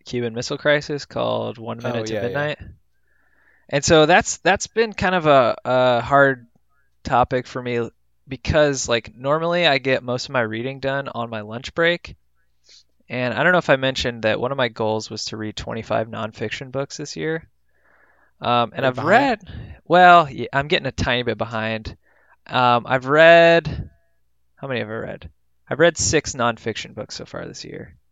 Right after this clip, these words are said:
Speaker 1: Um, and so by now I should have probably read about seven. Uh,
Speaker 2: Yeah.
Speaker 1: and this week I,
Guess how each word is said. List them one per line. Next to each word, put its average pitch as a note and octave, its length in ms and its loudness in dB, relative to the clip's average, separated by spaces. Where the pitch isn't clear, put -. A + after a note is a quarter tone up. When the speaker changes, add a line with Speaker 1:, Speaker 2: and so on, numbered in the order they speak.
Speaker 1:
Um, G#2 440 -8
and A#2 160 -8
so A#2 280 0
by C3+ 340 4
now C3 400 4
I B2 80 6
should A#2+ 220 -4
have A2 180 -4
probably A2+ 300 -4
read A2 160 -6
about G#2+ 260 -10
seven. A2+ 520 -10
Uh, A#2+ 320 4
Speaker 2:
Yeah. C3+ 80 -4
Speaker 1:
and D3 120 -6
this D#3 200 0
week D3 240 4
I, - 840 6